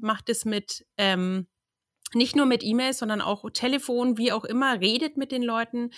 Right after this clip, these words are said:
Es hilft euch, ähm, da auch keine Missverständnisse aufkommen zu lassen, et cetera, et cetera. Also kleiner Tipp am Rande von mir. Hat jetzt auch gar nichts mit Finnland zu tun. Und, Sina,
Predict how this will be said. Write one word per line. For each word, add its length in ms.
Es 220
hilft 540
euch, 540
ähm, 500
da 300
auch 300
keine 400
Missverständnisse 1040
aufkommen 640
zu 100
lassen, 380
et 180
cetera, 380
et 140
cetera. 380
Also 340
kleiner 380
Tipp 200
am 180
Rande 340
von 260
mir. 180
Hat 120
jetzt 140
auch 100
gar 140
nichts 160
mit 120
Finnland 380
zu 60
tun. 360
Und, 320
Sina, 540